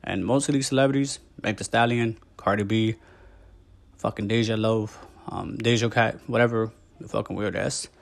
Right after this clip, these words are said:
they know about this sexual power that they have. And us men, we keep on fucking failing. That's why the rise of men is not much.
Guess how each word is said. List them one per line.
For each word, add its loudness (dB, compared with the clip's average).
they 10
know 10
about 4
this -2
sexual -4
power 0
that -8
they 0
have. 0
And -4
us 2
men, 2
we 0
keep 0
on -2
fucking -2
failing. -2
That's -2
why 2
the -2
rise 6
of 4
men 0
is 0
not 6
much. -4